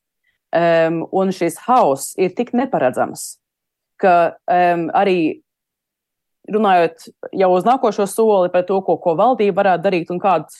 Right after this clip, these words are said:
soļus viņi varētu spērt, lai, em, censti-, cens-, lai censtos mūs kaut kā nodrošināt, ir, eh,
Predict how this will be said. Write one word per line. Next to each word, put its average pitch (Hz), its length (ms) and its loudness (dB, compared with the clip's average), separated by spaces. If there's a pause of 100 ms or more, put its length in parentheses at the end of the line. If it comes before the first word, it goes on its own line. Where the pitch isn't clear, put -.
soļus 214 320 -2
viņi 185 80 -6
varētu 170 240 0
spērt, 190 320 -4
lai, 156 140 2 (580)
em, 156 540 2 (420)
censti-, 190 480 -2
cens-, 208 320 -2
lai 180 240 0
censtos 196 400 -2
mūs 202 240 0
kaut 202 160 2
kā 147 80 2
nodrošināt, 185 800 0 (480)
ir, 196 400 0
eh, 170 460 2